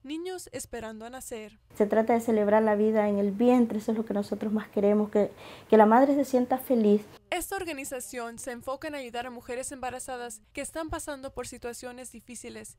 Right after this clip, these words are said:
Speaker 1: y necesitan ayuda, aunque también aceptan a cualquier mujer que quiera compartir su felicidad de estar embarazada. Se enfoca principalmente en ayuda psicológica por medio de charlas, pero también pueden ayudarles con otras necesidades que las futuras madres tengan.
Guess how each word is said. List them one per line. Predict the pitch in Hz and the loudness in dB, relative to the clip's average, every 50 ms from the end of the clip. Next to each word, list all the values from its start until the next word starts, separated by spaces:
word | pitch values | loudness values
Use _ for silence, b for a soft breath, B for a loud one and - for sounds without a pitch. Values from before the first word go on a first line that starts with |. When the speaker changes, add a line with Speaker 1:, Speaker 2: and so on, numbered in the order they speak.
| _ _ | _ _
Speaker 1:
y | - 294 | -12 -10
necesitan | 277 311 285 277 294 294 294 - 349 339 | -8 -8 -10 -10 -12 -12 -8 -8 -8 -6
ayuda, | 330 302 247 247 240 220 226 226 220 - _ _ - | -8 -8 -10 -10 -10 -10 -10 -10 -10 -12 _ _ -10
aunque | 240 247 240 254 240 | -10 -8 -8 -10 -10
también | - 240 240 247 254 269 | -10 -10 -10 -10 -12 -10
aceptan | 302 285 - 285 247 - - 254 254 - | -10 -10 -10 -10 -12 -10 -10 -14 -12 -10
a | - 254 | -12 -10
cualquier | 233 - 262 254 - - 302 302 | -8 -8 -10 -10 -10 -12 -12 -10
mujer | 330 339 294 277 262 214 220 | -10 -10 -10 -8 -10 -10 -12
que | - - 254 214 | -14 -18 -16 -14
quiera | - 240 233 254 | -10 -10 -10 -10
compartir | - - 262 233 262 247 - - 240 226 226 226 | -12 -14 -12 -12 -12 -12 -12 -14 -16 -16 -18 -18
su | - - - 339 339 | -18 -14 -12 -12 -10
felicidad | - - 247 233 233 226 - 233 233 240 269 294 294 311 349 | -10 -10 -10 -10 -10 -14 -14 -12 -10 -10 -12 -12 -16 _ _
de | - 233 | -18 -18
estar | - - 233 220 | -16 -14 -14 -14
embarazada. | 220 214 220 214 214 226 - - 233 226 214 214 208 220 _ 220 226 | -12 -12 -12 -12 -14 -14 -14 -14 -14 -14 -14 -16 -20 -20 _ _ -18
Se | - - 311 | -12 -8 -8
enfoca | 302 285 349 359 - 403 392 | -8 -6 -8 -8 -8 -8 -8
principalmente | - 349 320 - - 294 - 269 254 240 233 226 226 214 247 | -8 -8 -8 -8 -8 -8 -6 -6 -6 -6 -10 -12 -12 -12 -12
en | 240 226 | -12 -12
ayuda | 226 226 226 214 240 240 | -12 -14 -12 -14 -14 -14
psicológica | - - - - 226 220 226 240 233 220 - 285 285 | -14 -16 -14 -12 -12 -10 -10 -12 -14 -14 -14 -14 -12
por | - - 247 | -10 -12 -12
medio | 240 233 233 233 233 233 | -10 -10 -12 -10 -10 -12
de | 214 220 | -12 -12
charlas, | - - 240 233 226 226 247 277 - - _ | -12 -12 -12 -10 -10 -12 -14 -16 -18 -18 _
pero | - 339 349 339 | -10 -8 -8 -6
también | - 349 330 330 349 339 330 | -6 -8 -8 -6 -8 -8 -8
pueden | - 311 330 339 330 | -8 -8 -6 -6 -8
ayudarles | 330 320 311 285 262 240 226 226 240 - - | -8 -8 -8 -8 -8 -8 -8 -10 -12 -14 -12
con | - 247 240 | -12 -12 -12
otras | 254 247 - 269 277 262 - | -12 -12 -10 -10 -10 -10 -10
necesidades | 254 247 269 277 - 330 - 339 311 285 247 233 220 226 233 226 - - | -12 -12 -12 -12 -12 -12 -12 -10 -10 -8 -8 -8 -8 -10 -14 -14 -16 -14
que | - 269 | -10 -8
las | 254 247 - | -8 -8 -8
futuras | - 254 226 - 254 262 294 311 294 | -10 -14 -14 -14 -12 -10 -10 -10 -10
madres | 285 240 233 226 220 226 233 - | -10 -12 -12 -12 -12 -14 -16 -16
tengan. | - 226 226 220 208 220 214 214 226 | -14 -14 -16 -14 -16 -16 -18 -18 -20